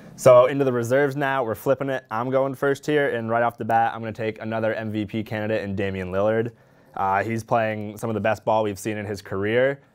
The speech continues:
and he's led the Blazers up, and they're in the five spot right now, a game behind Phoenix, which they'll, they'll be fighting back and forth for that four or five spot for the rest of the season, I'm assuming. Uh, without McCollum, he's out there putting up numbers on top of numbers and getting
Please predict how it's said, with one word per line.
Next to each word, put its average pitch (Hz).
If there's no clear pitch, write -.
and 104
he's 98
led 107
the 101
Blazers 104
up, 110
and 120
they're 151
in 160
the 139
five 107
spot 107
right 110
now, 107
a 110
game 104
behind 101
Phoenix, 110
which 95
they'll, 110
they'll 127
be 113
fighting 98
back 98
and 92
forth 92
for -
that 92
four 98
or 90
five 87
spot 87
for -
the 113
rest 92
of -
the 90
season, 92
I'm 90
assuming. 92
Uh, 90
without 117
McCollum, 113
he's 104
out 107
there 107
putting 107
up 98
numbers 104
on 95
top 101
of 98
numbers 98
and 92
getting 95